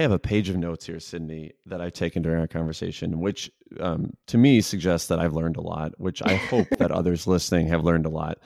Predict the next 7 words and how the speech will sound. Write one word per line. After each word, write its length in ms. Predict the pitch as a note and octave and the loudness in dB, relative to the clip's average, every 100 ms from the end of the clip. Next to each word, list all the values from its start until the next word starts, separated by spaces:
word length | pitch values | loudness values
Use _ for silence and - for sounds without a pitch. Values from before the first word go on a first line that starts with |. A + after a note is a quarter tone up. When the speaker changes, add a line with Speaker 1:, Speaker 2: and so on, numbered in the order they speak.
| _ _ _ | _ _ _
Speaker 1:
I 80 | A#2 | -4
cannot 360 | - D3 A#2+ | 2 4 4
thank 380 | - A2 G2 - | 0 2 2 2
you 140 | F#2 E2+ | 2 4
enough 340 | E2+ E2+ E2 | 2 0 -2
for 120 | - | -4
taking 600 | F2+ F#2 E2+ F2 F2 E2 | -2 -2 0 0 0 -2